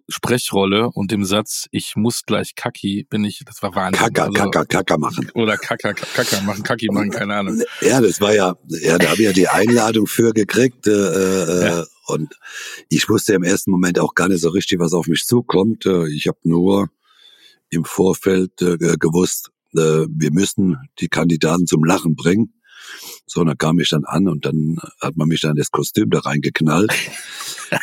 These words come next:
Speaker 2: Dann habe ich erst mal überlegt, „Soll ich das überhaupt machen?“ Weil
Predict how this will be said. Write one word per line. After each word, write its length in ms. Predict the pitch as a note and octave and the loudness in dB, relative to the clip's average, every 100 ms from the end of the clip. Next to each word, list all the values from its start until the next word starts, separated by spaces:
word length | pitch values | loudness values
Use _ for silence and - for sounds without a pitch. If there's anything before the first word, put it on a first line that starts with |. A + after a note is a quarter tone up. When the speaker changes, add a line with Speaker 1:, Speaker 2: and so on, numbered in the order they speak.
| - - - - | -8 -8 -8 -2
Speaker 2:
Dann 220 | E2+ D2+ | 0 2
habe 180 | D#2 F#2 | 2 4
ich 80 | F#2 | 4
erst 240 | F#2 F#2 | 4 4
mal 100 | F#2+ | 2
überlegt, 440 | F2 E2 E2+ F2 - | 4 4 4 2 2
„Soll 220 | - A2 | 2 2
ich 80 | F#2 | 2
das 140 | F2+ | 2
überhaupt 300 | F2+ D#2 D#2+ | 4 2 4
machen?“ 360 | F#2 G2+ G#2 A2 | 2 2 0 2
Weil 260 | F2 F2 | 2 2